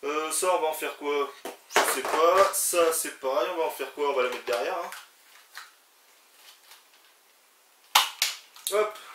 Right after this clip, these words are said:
la tête, on va la mettre derrière. Ouais, ouais, ouais, on va faire comme ça, ouais. Moi, je pense que c'est pas trop mal, hein. Et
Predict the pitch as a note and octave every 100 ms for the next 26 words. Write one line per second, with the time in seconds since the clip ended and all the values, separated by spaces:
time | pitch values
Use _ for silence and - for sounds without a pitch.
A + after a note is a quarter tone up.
0 | - C#3 C#3 C3+ C#3 E3+ D#3 C3+ B2 -
1 | E3 C3+ C3 D3 F#3+ G#3 - - _ -
2 | C#3 C3 A#2+ - - _ _ _ _ _
3 | - - B2+ A#2 B2 - - - B2 C#3+
4 | F3 - B2+ B2+ A#2 A#2+ C3 C3 C3+ -
5 | - _ _ _ _ _ _ _ _ _
6 | _ _ C3+ D#3+ E3 - - C3 C3 A#2+
7 | B2+ A#2 D#3 - - - B2 B2 - -
8 | _ _ - - - - - - A3+ A#3+